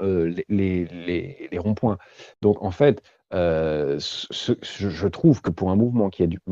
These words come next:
pour, là c'est l'anthropologue qui parle, hein, qui a duré si peu de temps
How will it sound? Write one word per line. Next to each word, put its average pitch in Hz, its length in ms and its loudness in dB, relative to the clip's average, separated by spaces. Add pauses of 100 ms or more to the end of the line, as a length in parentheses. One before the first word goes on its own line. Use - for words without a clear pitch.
(120)
pour, 101 140 -2
là 120 140 6
c'est 104 100 0
l'anthropologue 101 500 2
qui - 120 -8
parle, 78 240 -10
hein, 78 60 -14 (300)
qui - 60 2
a 104 60 6
duré 107 200 6
si 104 160 2
peu 147 120 2
de - 60 -4
temps - 200 -8